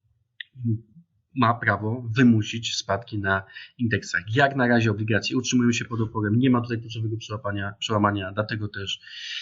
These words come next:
ten big picture, jeśli chodzi o Wall Street, pozostaje wzrostowy. Jeśli chodzi o europejski rynek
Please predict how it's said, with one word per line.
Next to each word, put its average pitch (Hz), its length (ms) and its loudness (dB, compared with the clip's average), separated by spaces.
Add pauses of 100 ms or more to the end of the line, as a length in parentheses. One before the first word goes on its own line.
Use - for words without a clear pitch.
(280)
ten 101 100 -6
big 117 200 0
picture, 117 240 -2
jeśli 107 180 -2
chodzi 104 340 -2
o 101 160 2
Wall 104 160 6
Street, 107 220 -6
pozostaje 107 720 2 (200)
wzrostowy. 98 800 -2 (920)
Jeśli 175 380 4
chodzi 170 580 4
o 147 240 4
europejski 147 960 4
rynek 123 400 4